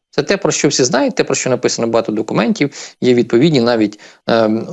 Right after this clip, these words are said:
оригінали документів в мережі інтернет, це все можна прочитати, хто займається трішки аналітикою.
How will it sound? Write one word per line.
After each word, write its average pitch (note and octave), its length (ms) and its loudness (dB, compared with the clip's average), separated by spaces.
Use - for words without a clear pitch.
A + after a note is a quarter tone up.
оригінали A#2 500 2
документів B2+ 580 0
в A2+ 40 -2
мережі A2+ 280 2
інтернет, G2+ 420 -2
це - 80 -2
все - 140 -4
можна A#2 200 2
прочитати, - 560 -4
хто - 260 -2
займається G#2+ 500 0
трішки G#2 320 -2
аналітикою. - 500 -4